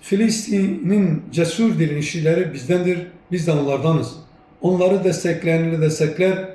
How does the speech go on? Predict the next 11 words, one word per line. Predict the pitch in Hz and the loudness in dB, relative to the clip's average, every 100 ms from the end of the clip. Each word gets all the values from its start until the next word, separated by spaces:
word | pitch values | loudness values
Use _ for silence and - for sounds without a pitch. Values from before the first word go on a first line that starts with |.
| - - | -12 -4
onlara | 165 170 175 | 0 0 0
düşman, | 151 - 175 | -4 -6 -4
onlara | 165 165 151 156 156 | 0 0 2 0 -2
düşmanız. | - 175 160 - - - - - | -4 0 0 -2 -6 -20 -14 -2
Yahudi | 170 170 196 | 0 2 2
ve | 196 | 2
Hristiyanlara | 185 175 160 180 170 180 185 | 2 -2 -4 -2 0 2 0
ittifak | 156 - 156 196 190 | -2 -6 -4 -2 -2
kurup | 180 185 160 - - - - | 0 0 -2 -12 -20 -8 -2
Müslümanlara | 160 - 170 170 180 190 185 | 0 0 0 2 2 2 2
karşı | 170 165 196 196 196 | 0 2 2 0 0